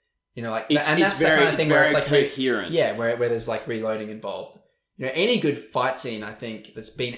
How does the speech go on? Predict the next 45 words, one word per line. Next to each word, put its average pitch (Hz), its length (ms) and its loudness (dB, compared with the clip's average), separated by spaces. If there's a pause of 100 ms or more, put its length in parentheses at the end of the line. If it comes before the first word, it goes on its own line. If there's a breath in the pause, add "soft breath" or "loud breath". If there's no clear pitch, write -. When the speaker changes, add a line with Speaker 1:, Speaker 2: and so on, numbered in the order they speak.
Speaker 1:
actually 127 540 -4
choreographed 117 680 -2
right 107 320 -6
and, 110 320 -10
and 110 300 -10
time's 160 360 -4
been 113 100 -8
put 107 180 -10
in, 110 240 -10 (420 soft breath)
the - 80 -6
bullets 208 340 2
are 139 40 -6
counted 143 400 -4
there. 101 200 -4
It's 117 140 -8
not - 260 -8
maybe 139 280 -4
being 123 260 -8
realistic. 123 400 -4
It's 117 140 -10
more 123 160 -6
just, 120 240 -8
like, 107 260 -4 (960)
having 123 280 -8
a, 113 40 -12
seeing 135 340 -4
a 113 40 -8
fight - 280 -2
scene 113 220 -6
that's 104 220 -10
coherent, 117 580 -8 (160)
that 107 140 -10
you 117 140 -10
know 113 260 -4
there 110 140 -8
was 104 120 -12
work 117 400 -6
put 120 140 -6
into 117 260 -6
it 110 100 -8
and 113 160 -14
thought 117 340 -8
put 110 140 -8
into 107 240 -10
it. 101 160 -10